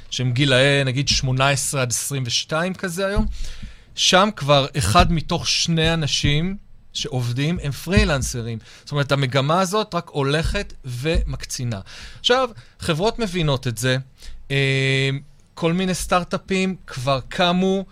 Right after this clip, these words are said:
אה, סטארט-אפים ייעודיים שנותנים מענה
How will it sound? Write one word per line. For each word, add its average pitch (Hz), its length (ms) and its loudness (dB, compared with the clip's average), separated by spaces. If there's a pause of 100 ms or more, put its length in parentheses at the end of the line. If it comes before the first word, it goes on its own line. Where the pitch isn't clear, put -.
(460)
אה, 139 540 2
סטארט-אפים 170 540 -2
ייעודיים 139 460 0
שנותנים 160 580 2
מענה 139 500 2